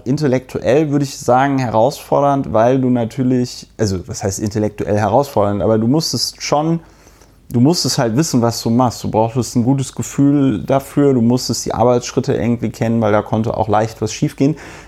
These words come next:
wie es dann zum Beispiel in China passiert ist. Denn was die chinesischen Bauern dann gemacht haben, ist, die haben gesagt, ja gut, also wenn wir hier eh nur so eine Quote erfüllen müssen,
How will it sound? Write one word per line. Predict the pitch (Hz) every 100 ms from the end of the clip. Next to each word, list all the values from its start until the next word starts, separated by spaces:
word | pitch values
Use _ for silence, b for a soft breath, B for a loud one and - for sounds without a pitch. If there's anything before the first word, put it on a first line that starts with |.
| B
wie |
es | 143 -
dann | 123
zum | 127 123
Beispiel | 113 - 113
in | 113
China | 113 120 110
passiert | - 101 - 110
ist. | - - B B B B
Denn | 110 131 143 -
was | 101 123 -
die | 120
chinesischen | 120 - 120 135 123
Bauern | 117 113 127 127
dann | 117 117 107
gemacht | - 110 127 -
haben, | 139 131
ist, | 117 - - _ -
die | 110
haben | 131
gesagt, | 135 123 131 117
ja |
gut, | 117 143 -
also | - 107
wenn | 107 117
wir | 113
hier | 110
eh | 98 143
nur | 143 113
so | 113
eine | 110 107 101 B B B _ _ _ _ - -
Quote | - 123 151 -
erfüllen | 85 - - 104 104
müssen, | 101 101 160